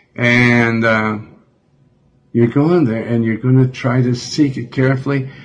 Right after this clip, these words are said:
You're gonna try to get a hold of God to con him. "Oh, Father, you know, I really, I didn't know what I was doing back then." Oh, well, you're still alive. Now you can accept him, now that you know the truth. So accept him today.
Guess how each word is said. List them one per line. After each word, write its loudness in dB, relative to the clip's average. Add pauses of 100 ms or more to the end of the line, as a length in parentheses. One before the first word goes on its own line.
(120)
You're -4
gonna 2
try 0
to 4
get 0
a 0
hold 0
of -2
God -4
to -6
con 0
him. -14 (240)
"Oh, 2
Father, 0
you 0
know, -2
I 0
really, 2
I -4
didn't 0
know 2
what 0
I -6
was -2
doing 2
back -8
then." -10 (420)
Oh, 2 (600)
well, 2
you're 4
still 0
alive. 0
Now 6
you 4
can -2
accept -6
him, -4
now 2
that -2
you 4
know 2
the -4
truth. -6
So -6
accept -4
him -2
today. -4